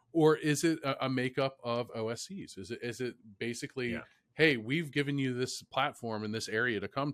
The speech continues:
Speaker 1: to where you can ask questions of all of these people that are presenting. You can ask questions of the people that are in charge of the program," or whatever it may be. It, it, it'll be very interesting, you know, obviously it being the first one, it'll be very interesting to see what exactly this has to offer.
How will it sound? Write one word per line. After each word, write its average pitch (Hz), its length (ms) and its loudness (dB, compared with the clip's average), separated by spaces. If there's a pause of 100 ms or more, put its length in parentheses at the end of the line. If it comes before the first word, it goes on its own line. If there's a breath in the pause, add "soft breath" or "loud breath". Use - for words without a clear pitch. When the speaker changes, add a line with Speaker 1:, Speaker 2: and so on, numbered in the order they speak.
Speaker 1:
to 107 180 -4
where 104 520 -4 (220 soft breath)
you 127 140 -4
can 131 140 -2
ask 123 260 -2
questions 120 380 -4
of 110 140 -6
all 110 300 2
of 101 80 -4
these 98 200 -10
people 101 340 -10
that 95 140 -4
are 92 80 -6
presenting. 101 600 -10 (280 soft breath)
You 117 100 -6
can 117 140 -6
ask 113 200 -4
questions 113 360 -6
of 110 80 -6
the 104 60 -6
people 113 320 -6
that 101 120 -4
are 98 140 -4
in 92 100 -6
charge 110 380 0
of 104 120 -4
the 104 60 -12
program," 101 420 -6
or 113 120 -4
whatever 117 320 -2
it 90 100 -8
may 95 140 -6
be. 107 320 -4 (320 loud breath)
It, 151 160 -2
it, 160 180 0
it'll 175 140 4
be 180 160 0
very 135 460 2
interesting, 120 840 -6
you 120 120 -4
know, 107 100 -4
obviously 113 360 -4
it 104 200 -8
being 107 200 -6
the 101 60 -6
first - 300 -6
one, 131 160 -2 (300 soft breath)
it'll 135 100 0
be 151 80 4
very 131 380 4
interesting 120 400 -6
to 107 80 -6
see 123 180 -4
what 110 340 -4
exactly 104 540 -4
this 95 160 -8
has 85 220 -6
to 78 80 -10
offer. 80 480 -6